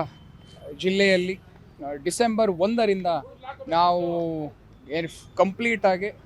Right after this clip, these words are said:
ಹೆಲ್ಮೆಟ್ ಎನ್ಫೋರ್ಸ್‌ಮೆಂಟ್‌ನ, ಆ, ಶುರು ಮಾಡಿದ್ದೀವಿ. ಆ, ಕಳೆದ ಎರಡು ತಿಂಗಳಿಂದ ಇದ್ರ ಬಗ್ಗೆ ನಾವು ಸತತವಾಗಿ ಅವೇರ್‌ನೆಸ್ಸನ್ನು ಕ್ರಿಯೇಟ್ ಮಾಡಿ, ನಮ್ಮ ಎಲ್ಲ ಜನತೆಗೆ ನಮ್ಮ ಮಾಧ್ಯಮ ಮಿತ್ರರ ಮುಖಾಂತರ,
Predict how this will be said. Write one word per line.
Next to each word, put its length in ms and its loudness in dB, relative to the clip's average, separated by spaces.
ಹೆಲ್ಮೆಟ್ 380 -2
ಎನ್ಫೋರ್ಸ್‌ಮೆಂಟ್‌ನ, 680 -8
ಆ, 800 -6
ಶುರು 240 0
ಮಾಡಿದ್ದೀವಿ. 540 0
ಆ, 160 0
ಕಳೆದ 320 2
ಎರಡು 420 8
ತಿಂಗಳಿಂದ 480 -2
ಇದ್ರ 180 -4
ಬಗ್ಗೆ 340 0
ನಾವು 280 0
ಸತತವಾಗಿ 800 0
ಅವೇರ್‌ನೆಸ್ಸನ್ನು 720 2
ಕ್ರಿಯೇಟ್ 360 -2
ಮಾಡಿ, 400 0
ನಮ್ಮ 300 -2
ಎಲ್ಲ 320 4
ಜನತೆಗೆ 480 -2
ನಮ್ಮ 140 -6
ಮಾಧ್ಯಮ 360 -2
ಮಿತ್ರರ 360 -6
ಮುಖಾಂತರ, 460 -6